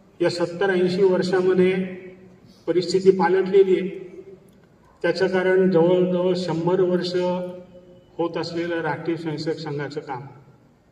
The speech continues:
आर्य समाज, अन्य हिंदुत्ववादी संघटना यांचंही खूप मोठं योगदान आहे. परंतु खऱ्या अर्थाने परिवर्तन जे आवश्यक आहे, ते करण्यासाठी कुणाच्या अधिकाधिक क्षमता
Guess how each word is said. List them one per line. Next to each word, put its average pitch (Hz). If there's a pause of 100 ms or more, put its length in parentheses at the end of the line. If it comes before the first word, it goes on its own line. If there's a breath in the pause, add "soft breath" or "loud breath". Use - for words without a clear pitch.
(840)
आर्य 156
समाज, 165 (560)
अन्य 160
हिंदुत्ववादी 160
संघटना 156
यांचंही 165
खूप 170
मोठं 165
योगदान 156
आहे. 180 (1400)
परंतु 180
खऱ्या 185
अर्थाने 185 (120)
परिवर्तन 180
जे 165
आवश्यक 160
आहे, 139 (1600)
ते 370
करण्यासाठी 370 (420)
कुणाच्या 180
अधिकाधिक 180
क्षमता 170